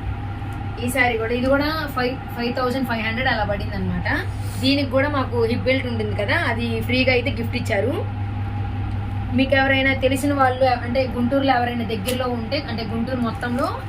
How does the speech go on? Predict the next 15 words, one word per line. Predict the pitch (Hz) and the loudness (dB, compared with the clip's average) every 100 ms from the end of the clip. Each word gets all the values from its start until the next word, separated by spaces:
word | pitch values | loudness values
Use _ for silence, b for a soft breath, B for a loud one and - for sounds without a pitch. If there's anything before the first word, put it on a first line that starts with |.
| - - | -8 -4
ఈ | 240 | -2
శుభమస్తు | 240 262 269 269 | 0 0 0 0
షాపింగ్ | 254 220 220 240 | 0 0 0 0
మాల్కి | 220 202 | 0 -2
అయితే | 226 262 | -2 0
వెళ్ళండి, | 220 208 202 262 392 - - - | 0 0 -2 -2 -2 -6 -8 -4
ఎందుకంటే | 233 247 269 277 285 | 0 2 2 4 4
దాంట్లో | 240 233 220 | 4 2 0
శారీస్ | 220 226 269 233 | 0 0 0 0
చాలా | 214 247 | 2 2
బాగుంటాయి, | 226 220 202 185 202 | 2 0 0 0 0
ఆఫర్స్ | - 247 - | -2 -4 -4
కూడా | - | -2
బాగా | 220 208 202 | 0 -2 -4
ఇస్తారు. | - 185 190 285 | -4 -2 -2 -4